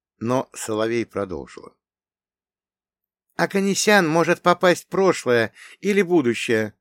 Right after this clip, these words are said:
В прошлом вы ничего не сможете сделать, тут к вам никаких претензий. А вот что касается будущего, то я попрошу оставить инструкции, как действовать».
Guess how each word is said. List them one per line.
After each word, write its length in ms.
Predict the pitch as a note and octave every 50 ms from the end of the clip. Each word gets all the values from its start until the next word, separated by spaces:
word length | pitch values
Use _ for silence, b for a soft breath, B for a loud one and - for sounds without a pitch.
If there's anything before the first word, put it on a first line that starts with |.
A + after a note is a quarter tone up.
| _ _ _ _ _ _ _ _ _ _ _
В 100 | - -
прошлом 540 | _ G3 G#3 G#3+ G3+ - - E3+ D#3+ D#3 D3+
вы 140 | D3 F#3+ G3
ничего 420 | F#3+ F#3 - - G3 F#3+ F#3 F3
не 100 | D3+ C#3+
сможете 440 | C3 - C#3+ C3+ B2 A2 - - C3
сделать, 440 | A2+ A2+ C3 C3 B2 B2 A#2+ - b b b b b b
тут 200 | _ F#3+ F#3 E3+
к 80 | - -
вам 260 | F3 F#3+ F#3+ F#3 F3
никаких 440 | E3 D#3+ D#3 E3+ - F3 F3 - _
претензий. 640 | - D#3+ - - B2+ A#2 A2 - A2 A2 G#2+ G2+ - b b b b b b b b b
А 120 | b D#3+ F3+
вот 140 | G3 G3+ -
что 240 | - - G3 F#3
касается 560 | - F#3 F#3 - - F#3+ F#3 F3+ E3 - F#3+ F3+
будущего, 640 | E3 F#3+ G3+ F3 D#3 C#3 - - D#3 D3 C#3 D3
то 140 | - - F#3+
я 100 | F#3+ F3+
попрошу 600 | - - B2 - - F3+ F#3 - - - F3+ D#3+ -
оставить 500 | - D3 - - F3+ F3+ F3 D#3+ - F3
инструкции, 800 | E3+ - - - F3+ F#3 D#3+ - _ - C3+ C3 C3 A#2+ b b b b b b _
как 300 | - G3+ G3+ F3+ C3+ C#3
действовать». 760 | C3+ E3+ F3 C#3+ A2+ - - A#2 A2+ A2 - - - _